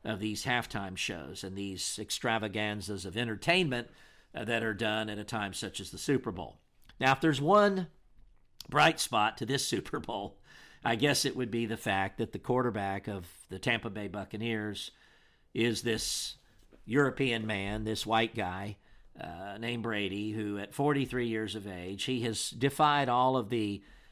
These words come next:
uh, stereotypes, uh, in the sense that,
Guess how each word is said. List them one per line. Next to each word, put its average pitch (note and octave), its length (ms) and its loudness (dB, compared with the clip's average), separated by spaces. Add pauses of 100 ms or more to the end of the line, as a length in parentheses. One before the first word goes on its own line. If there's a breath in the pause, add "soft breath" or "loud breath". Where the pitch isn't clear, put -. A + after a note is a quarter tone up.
(240 soft breath)
uh, G#2+ 120 -4
stereotypes, A2+ 1200 2
uh, G#2 180 -8
in B2 180 -4
the A2+ 80 -4
sense A#2 420 -4
that, G#2 300 -6